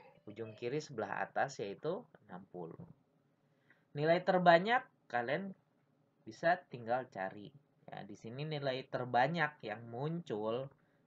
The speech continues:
adalah delapan puluh lima. Yang dapat delapan puluh berapa? Ada lima. Yang dapat tujuh lima, dua. Nah, itu adalah cara menyusun sebuah daftar.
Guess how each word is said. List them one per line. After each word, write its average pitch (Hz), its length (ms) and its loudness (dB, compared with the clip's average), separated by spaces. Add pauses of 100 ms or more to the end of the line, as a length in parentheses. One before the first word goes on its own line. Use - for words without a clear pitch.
(120)
adalah 85 400 -10
delapan 90 480 -8
puluh 90 320 -14
lima. 90 320 -12 (1800)
Yang 139 240 -6
dapat 175 160 0
delapan 180 320 4
puluh 202 240 0
berapa? 196 560 2 (400)
Ada - 160 -14
lima. 92 400 -12 (800)
Yang 135 160 -14
dapat 156 140 -4 (100)
tujuh 160 180 0
lima, 175 380 0 (180)
dua. 95 380 -6 (160)
Nah, 95 160 -4 (160)
itu 147 400 -2
adalah 110 480 2 (1200)
cara 123 320 6
menyusun 143 560 -6
sebuah 104 560 -8
daftar. 98 640 0